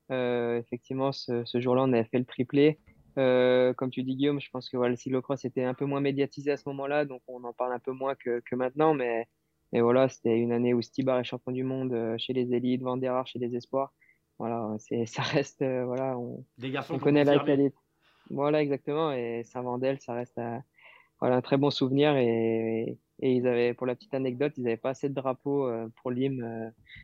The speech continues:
Speaker 1: <laughs> donc ils avaient dû inverser un drapeau hollandais pour, pour faire trois drapeaux français, quoi.
Speaker 2: Ah ouais, ils ont <laughs> inversé un drapeau, euh, néerlandais, ça c'est, c'est leur maintien. Euh, première question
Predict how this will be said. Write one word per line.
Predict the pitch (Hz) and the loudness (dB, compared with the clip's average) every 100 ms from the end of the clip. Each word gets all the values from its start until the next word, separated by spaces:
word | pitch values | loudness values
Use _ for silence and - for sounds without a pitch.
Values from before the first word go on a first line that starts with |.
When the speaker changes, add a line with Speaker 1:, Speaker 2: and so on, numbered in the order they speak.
| _ - | _ -2
Speaker 1:
<laughs> | 131 160 175 | 0 0 2
donc | 156 | 4
ils | 135 131 | 4 6
avaient | 135 | 6
dû | 135 131 | 8 6
inverser | 139 139 135 - 147 | 6 4 2 4 6
un | 131 117 | 6 4
drapeau | 123 123 - | 4 2 4
hollandais | 131 127 127 135 143 | 4 4 4 2 2
pour, | 127 120 120 | 0 -4 -4
pour | 123 | -8
faire | - 127 | -8 -10
trois | - 127 | -2 0
drapeaux | 123 120 127 | 2 0 -2
français, | - 113 117 | -6 -8 -8
quoi. | - 113 _ - | -10 -16 _ -2
Speaker 2:
Ah | 185 | 0
ouais, | 196 | 0
ils | 123 | -4
ont | - | -4
<laughs> | 165 | -4
inversé | 156 156 143 170 | -4 -8 -8 -8
un | 127 | -8
drapeau, | 127 127 - 143 120 | -8 -10 -10 -8 -8
euh, | 113 | -8
néerlandais, | 117 113 117 107 98 | -8 -8 -10 -12 -14
ça | 101 | -18
c'est, | 104 101 101 | -18 -18 -18
c'est | - 104 | -14 -12
leur | 101 | -10
maintien. | 123 151 135 - _ _ _ | -10 -10 -12 -12 _ _ _
Euh, | 104 104 104 | -16 -14 -14
première | - 147 156 151 | -10 -10 -8 -10
question | 135 127 147 165 | -10 -10 -10 -12